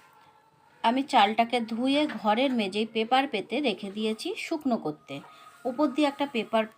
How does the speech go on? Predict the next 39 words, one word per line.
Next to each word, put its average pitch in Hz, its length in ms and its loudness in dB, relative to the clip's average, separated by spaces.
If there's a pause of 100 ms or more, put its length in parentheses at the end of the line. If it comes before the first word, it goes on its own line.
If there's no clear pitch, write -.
(300)
চাপা 214 280 2
দিয়ে 220 180 0
দিয়েছি, 240 380 -4
চারপাশে 214 480 -2
চারটে 226 400 -8
বোতল 214 320 0
দিয়ে 175 180 -6
দিয়েছি, 156 280 -8 (380)
যাতে 277 320 -2 (160)
উপর 262 260 -4
দিয়ে, 277 240 -4
চালের 233 320 0
উপর 220 220 -6
দিয়ে 269 220 -6
কোনো 190 240 -8
পোকামাকড় 233 640 -2
না 196 140 0
চলে 151 300 -8
যায়, - 220 -14 (1160)
আর 190 160 -4
পেপারটা 247 520 -4
যাতে 220 240 -4
উড়ে 196 280 -4
না 220 180 0
যায়, 277 180 -4 (100)
তার 202 220 -2
জন্য 233 180 -4 (120)
বোতল 202 400 -4
দিয়ে 226 160 -2 (100)
চারপাশে 208 460 0
চারটে 208 360 -8
চাপা - 300 0
দিয়ে 151 200 -8
দিয়েছি। 156 300 -14 (720)
এবার 285 280 2
ওপরের 240 380 2
পেপারটা 254 460 -2
সরিয়ে 220 360 -2
দিলাম। 233 280 -2